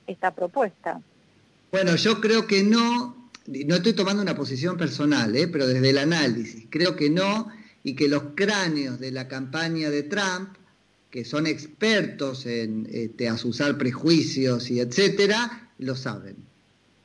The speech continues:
Speaker 1: Sí, exacto. Yo creo que van a aprovechar esto para pegarle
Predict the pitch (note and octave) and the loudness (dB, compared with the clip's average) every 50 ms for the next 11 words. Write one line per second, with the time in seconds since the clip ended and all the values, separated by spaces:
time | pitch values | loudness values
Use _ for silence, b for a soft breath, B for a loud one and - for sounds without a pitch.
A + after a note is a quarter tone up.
0 | _ _ - - G3+ G3+ F#3+ F3 D#3 - - F3+ E3 - D#3+ D#3 - F3+ F3+ G3 | _ _ 0 2 4 4 4 2 2 0 0 -2 0 -2 -4 -2 0 2 4 4
1 | F#3+ F#3 F#3+ G3+ G3+ G3 - F#3 F3 F3 F3 E3+ - F#3 F3+ F3+ F3 F3 - - | 4 4 4 4 2 2 2 2 4 4 2 0 0 0 0 2 0 -2 -2 0
2 | - A3 A3 - - F3+ E3 E3 D#3+ - E3+ D#3+ E3 E3+ E3+ E3+ E3+ F3 E3+ E3+ | -2 -2 0 0 0 2 2 2 2 0 0 0 2 4 4 4 2 0 0 0
3 | E3+ E3+ E3+ | 0 -2 -2